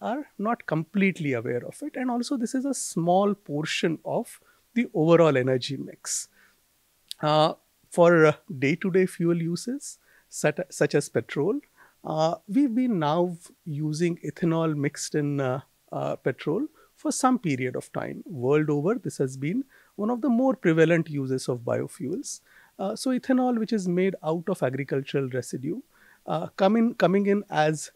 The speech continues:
a blending, uh, alternative for petrols, has been prevalent. India has a very ambitious target towards that. Uh, we've also been using in the recent past something called compressed biogas. Uh, this is being made once again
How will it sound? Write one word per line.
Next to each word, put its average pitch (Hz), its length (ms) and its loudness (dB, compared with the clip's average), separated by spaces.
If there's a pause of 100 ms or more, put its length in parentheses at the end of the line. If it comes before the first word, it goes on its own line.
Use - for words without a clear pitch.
a 175 80 -2
blending, 175 640 4 (320)
uh, 151 260 0
alternative 147 600 0
for - 200 -2
petrols, 143 640 -6 (320)
has 175 220 2
been 180 220 -2
prevalent. 139 480 -4
India 147 320 0
has 147 200 0
a 147 60 2
very 196 340 2
ambitious 135 520 0
target 117 420 -4
towards 120 380 -8
that. - 400 -12 (480)
Uh, 160 300 0 (100)
we've 262 220 0
also 269 260 0
been 247 180 0
using 202 460 -2
in 196 100 -2
the 185 120 2
recent 170 480 -2
past 180 360 -2
something 156 320 -6
called 220 280 -6
compressed 160 580 0
biogas. - 800 -4 (520)
Uh, 147 300 -2
this 185 220 -2
is 240 140 -2
being 233 260 2
made 175 220 4
once 156 280 0
again 151 260 0